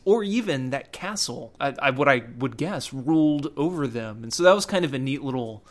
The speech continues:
story element that I picked on watching it this past week. I highly recommend you guys check it out if you haven't watched it in a good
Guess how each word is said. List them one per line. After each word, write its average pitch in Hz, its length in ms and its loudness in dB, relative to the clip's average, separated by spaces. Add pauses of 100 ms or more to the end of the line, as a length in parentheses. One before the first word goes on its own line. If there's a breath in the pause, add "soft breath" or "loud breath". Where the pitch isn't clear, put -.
(560 loud breath)
story 151 600 6
element 123 380 -2
that 131 100 -6
I 120 80 -2
picked - 320 -10
on 117 240 -6
watching 110 360 -8
it 110 180 -12 (440 loud breath)
this 123 200 -2
past 117 480 -8
week. 113 480 -10 (200)
I 160 140 6
highly 247 320 2
recommend 185 440 0
you 175 60 -4
guys 165 320 2
check - 280 -4
it 143 80 -2
out 165 160 0
if - 100 -4
you 139 60 0
haven't 131 220 -2
watched 131 360 -6
it 113 220 -6
in 123 100 -8
a 117 60 -6
good 110 400 -8